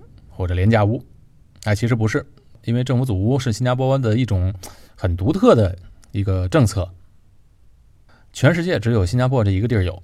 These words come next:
我以前做过一些节目，就是关于新加坡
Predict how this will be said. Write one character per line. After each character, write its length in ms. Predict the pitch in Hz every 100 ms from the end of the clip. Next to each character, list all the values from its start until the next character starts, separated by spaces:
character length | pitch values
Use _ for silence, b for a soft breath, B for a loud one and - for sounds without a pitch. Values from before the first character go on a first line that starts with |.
| - - _ _ - _ _ -
我 140 | 117
以 80 | 113
前 180 | 117 165
做 100 | 156
过 120 | 127
一 40 |
些 160 | 110 120
节 200 | 127 -
目， 140 | 101 110
就 80 | 107
是 120 | 104
关 180 | 117 113
于 100 | 107
新 140 | 117
加 80 | 113
坡 300 | 117 120